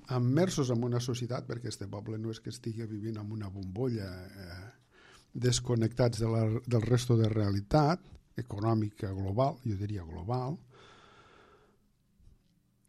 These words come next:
no només espanyola o catalana, eh, i ara, doncs, l'hem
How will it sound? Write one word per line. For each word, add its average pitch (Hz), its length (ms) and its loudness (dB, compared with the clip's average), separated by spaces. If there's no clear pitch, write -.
no 113 120 -2
només 98 320 -2
espanyola 104 480 -2
o 92 80 -4
catalana, 120 600 2
eh, 120 240 0
i 120 100 4
ara, 110 200 4
doncs, 160 260 6
l'hem 135 160 8